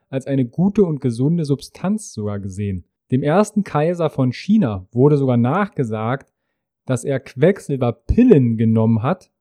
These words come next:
um ewig zu leben. Naja, stattdessen ist er dann aber auch gestorben.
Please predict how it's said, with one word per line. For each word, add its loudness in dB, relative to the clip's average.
um 4
ewig -4
zu -6
leben. 0
Naja, 0
stattdessen 0
ist -4
er -2
dann -2
aber -6
auch -2
gestorben. -4